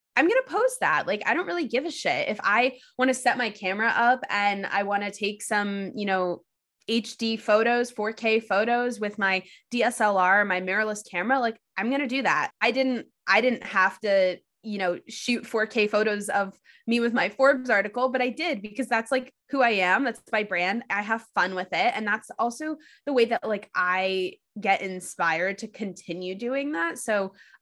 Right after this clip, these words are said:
I think it's all about momentum. And if you decide to go one route, you're gonna build momentum either way, whether that's online or in real life. So again, for me, I mix it up, but I, I like to keep it real. And that's also a part of my brand and my platform is, like,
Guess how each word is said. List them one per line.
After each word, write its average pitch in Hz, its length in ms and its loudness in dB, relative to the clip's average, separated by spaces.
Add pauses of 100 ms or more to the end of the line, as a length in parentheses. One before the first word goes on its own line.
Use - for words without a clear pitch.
I 226 80 2
think 302 180 -6
it's 349 160 -6
all 208 180 2
about 214 240 2
momentum. 180 580 -4
And 190 160 -4
if 190 180 -8
you 233 100 -4
decide 202 380 0
to 220 40 -6
go 190 160 0
one 170 260 -2
route, 160 260 -2
you're 185 100 -6
gonna 180 240 -4
build 175 300 -2
momentum 180 500 -4
either 160 300 -4
way, 220 400 0 (160)
whether 208 260 2
that's 185 220 0 (100)
online 202 600 4
or 180 220 -2
in 180 160 -4
real 170 160 0
life. 165 340 0
So 175 420 0 (220)
again, 208 320 2
for 226 120 -6
me, 196 300 -6
I 294 140 2
mix 269 280 -2
it 208 100 0
up, 196 260 4
but 196 160 0
I, 202 440 0
I 214 120 2
like 254 180 -2
to 240 100 -8
keep 220 220 -6
it 180 140 -2
real. 180 320 0
And 190 120 -4
that's 175 200 -2
also 180 500 0 (100)
a 185 120 -6
part 180 240 2
of 165 80 -6
my 156 120 -2
brand 156 320 -4
and 170 80 -2
my 156 120 -4
platform 190 560 -2
is, 175 100 -6
like, 147 260 -2